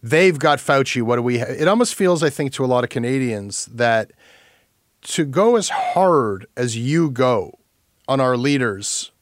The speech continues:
it's almost like writing an excoriating review of a grade three Christmas play. Like, ease up. It's, they're just kids, <laughs> you know?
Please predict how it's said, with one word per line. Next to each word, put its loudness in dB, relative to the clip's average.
it's -2
almost 0
like 0
writing 0
an 0
excoriating 0
review 0
of -2
a -6
grade -2
three -4
Christmas -4
play. -8
Like, -6
ease 2
up. 4
It's, -8
they're -4
just -4
kids, -2
<laughs> -16
you 2
know? 2